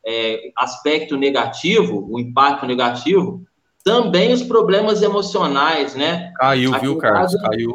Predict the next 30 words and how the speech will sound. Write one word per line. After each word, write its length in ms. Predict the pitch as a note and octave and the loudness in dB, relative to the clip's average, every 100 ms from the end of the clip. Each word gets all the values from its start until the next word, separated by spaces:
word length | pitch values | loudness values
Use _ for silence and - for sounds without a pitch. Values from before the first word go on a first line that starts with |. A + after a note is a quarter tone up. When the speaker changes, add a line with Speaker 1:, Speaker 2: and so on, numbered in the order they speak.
| - | -8
Speaker 2:
a 40 | - | -12
doutora 300 | A2 A#2 G#2+ | -10 -6 -6
Salma 180 | A#2+ A2+ | -6 -2
caiu 240 | A2+ B2+ | 0 0
e 40 | D3 | -2
tá 120 | D3+ | -2
voltando, 460 | D#3+ D3+ G#2+ G2+ | -2 -2 -2 0
mas 140 | G2+ G#2 | 0 -2
se 100 | - | -6
quiser 240 | G2+ A#2 | -4 -2
continuar, 760 | A#2 A#2 - A2 A2+ D3+ D#3+ - | -2 -8 -2 2 4 2 0 -8
fica 180 | D3 C#3+ | -8 -6
à 40 | |
vontade. 560 | D3+ C#3+ G#2 G2 G2+ - - _ _ - _ | -6 -2 -2 -2 -6 -20 -20 _ _ -20 _
Speaker 1:
Sim, 540 | - - C#3 A2 - - | -14 -2 -2 -2 -8 -4
aqui 240 | C3+ E3 | -2 0
em 80 | E3+ | 0
casa 260 | F3+ G3 G#3+ | 2 4 4
eu 80 | |
tenho 240 | G#3 G3+ F3 | 4 2 2
duas 280 | F#3+ A#3 - | 2 0 0
crianças, 640 | F3 D3+ E3 A#3+ B3+ G#3+ | 2 2 2 2 0 -2
né, 220 | D3+ F3 | -2 -2
que 120 | F#3 F3 | -2 -2
desde 460 | E3 E3+ F3 C#3+ C#3 B2 | 2 2 0 -2 -4 0
o 40 | C#3+ | 2
início 280 | C#3+ C#3+ D3 | 2 2 0
da 120 | C#3 | 0
pandemia, 800 | C#3+ C#3+ C3+ C3+ C3+ A#2 - - | 0 0 0 2 2 0 -2 -10
igual, 680 | B2 A#2 C3 C3+ B2+ A#2+ - | -12 -2 2 4 4 2 -2